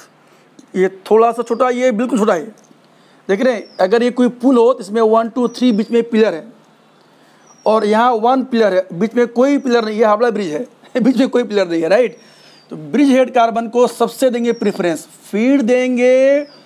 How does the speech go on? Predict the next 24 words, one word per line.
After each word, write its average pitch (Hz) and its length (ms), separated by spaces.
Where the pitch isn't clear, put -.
फिर 254 200
इसके 262 420
बाद 240 380
में 262 220
फिर 254 180
देंगे 247 300
longest 220 540
chain, 185 280
इसके 214 300
बाद 190 360
में 247 80
देंगे 233 300
longest 208 480
chain 208 340
और 196 140
फिर 311 600
functional 254 580
group 233 360
और 202 160
फिर 269 340
double 233 400
bond, 240 440
triple 233 420
bond 208 360